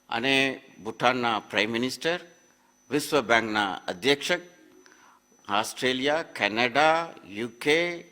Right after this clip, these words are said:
સિંગાપુર, જાપાન એવા રાજ્યોના, એવા દેશોના, અ, ટ્રેડ મિનિસ્ટર્સ, સાથે સાથે જુદા જુદા દેશોમાંથી અમુક મુખ્ય કંપનીના વહીવટકર્તાઓ, એમ્બેસેડર્સ, હાઈ કમિશનર,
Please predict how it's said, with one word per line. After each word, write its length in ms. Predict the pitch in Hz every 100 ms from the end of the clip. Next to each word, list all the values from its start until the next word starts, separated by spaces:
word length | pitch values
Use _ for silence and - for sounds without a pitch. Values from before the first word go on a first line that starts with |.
| -
સિંગાપુર, 920 | - 107 135 131 - 160 165 170 -
જાપાન 500 | - - 143 160 165 -
એવા 480 | 127 139 147 127 85
રાજ્યોના, 720 | 110 113 107 139 143 139 120 - - - _ _ -
એવા 260 | 120 131
દેશોના, 760 | 98 117 117 139 139 131 113 90 - - _ _ -
અ, 340 | 98 98 98 98 -
ટ્રેડ 320 | 131 139 107
મિનિસ્ટર્સ, 680 | 104 120 - 170 170 - - _ _ _
સાથે 280 | - 117 147
સાથે 280 | 139 151 151
જુદા 280 | 113 110 135
જુદા 480 | 131 131 139 135 - - 80
દેશોમાંથી 880 | 117 120 139 131 131 120 127 123 -
અમુક 360 | 117 135 131 -
મુખ્ય 300 | 123 - 135
કંપનીના 760 | 113 107 110 120 113 113 101 - -
વહીવટકર્તાઓ, 920 | 87 107 123 - 127 - 156 170 190 - - _ _ - -
એમ્બેસેડર્સ, 720 | 95 104 131 143 151 170 - -
હાઈ 120 | 101
કમિશનર, 600 | 120 147 151 143 160 170